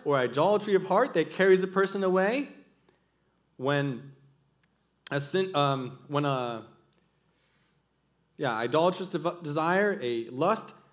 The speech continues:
finds a ready place to conceive inwardly,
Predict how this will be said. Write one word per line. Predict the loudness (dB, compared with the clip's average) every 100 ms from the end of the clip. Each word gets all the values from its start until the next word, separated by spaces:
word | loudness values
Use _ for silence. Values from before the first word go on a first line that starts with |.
| _
finds | -4 -2 0
a | 0
ready | 2 0
place | 0 0 0 0
to | -4
conceive | -2 -4 -4 -4 -2 -4 -8 -12 -20 _ _ -2
inwardly, | 0 0 -2 0 0 0